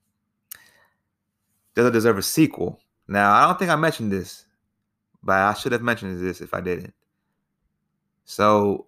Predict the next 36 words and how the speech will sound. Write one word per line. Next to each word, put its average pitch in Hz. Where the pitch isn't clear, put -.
according, 131
I 101
should, 107
I 110
had 117
this 110
in 107
my 104
Tales 110
from 101
the 92
Script, -
but 95
also 131
according 101
to, -
to -
I 101
M 101
D 101
B, 95
which -
I 95
got 98
most 104
of 101
my 95
facts -
from, -
there 127
were 107
plans 123
to -
do 101
a 95
sequel, -